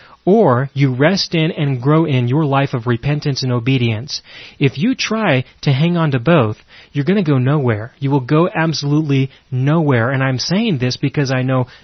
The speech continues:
numerous numbers of people who have been trying to do this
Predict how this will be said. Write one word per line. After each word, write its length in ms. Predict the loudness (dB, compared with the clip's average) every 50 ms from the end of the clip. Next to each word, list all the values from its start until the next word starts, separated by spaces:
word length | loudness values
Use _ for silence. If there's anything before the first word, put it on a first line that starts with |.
| _ _
numerous 680 | -4 -2 0 2 4 4 4 4 2 2 2 0 0 0
numbers 380 | -2 0 0 0 0 0 -2
of 120 | -4 -4 -2
people 500 | -2 -2 -2 0 0 -2 -2 -2 -6 -12 -18 -20 -20 -12 _
who 100 | 0 2
have 160 | 2 2 2
been 140 | 0 -2 -2
trying 380 | -2 -2 0 0 2 2 2
to 100 | 0 0
do 240 | 0 2 2 2 2
this 200 | 2 0 -2 -2